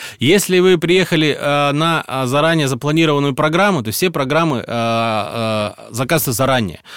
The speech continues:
чтобы вас встречали в зависимости от программы. Либо казаки, э, либо,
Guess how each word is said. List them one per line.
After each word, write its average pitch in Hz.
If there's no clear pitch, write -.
чтобы 123
вас 123
встречали 131
в 101
зависимости 123
от 120
программы. 135
Либо 180
казаки, 117
э, 120
либо, 160